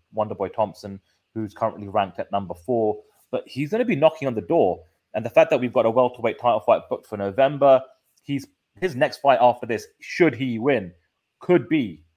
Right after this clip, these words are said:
a title eliminator. That's how, uh,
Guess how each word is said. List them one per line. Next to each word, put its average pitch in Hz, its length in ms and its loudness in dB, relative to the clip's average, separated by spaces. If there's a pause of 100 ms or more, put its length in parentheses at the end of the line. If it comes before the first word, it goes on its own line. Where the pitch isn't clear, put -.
(160)
a 127 60 2
title 117 420 -2
eliminator. 98 640 -6
That's - 260 0
how, 110 400 0 (440)
uh, 101 340 0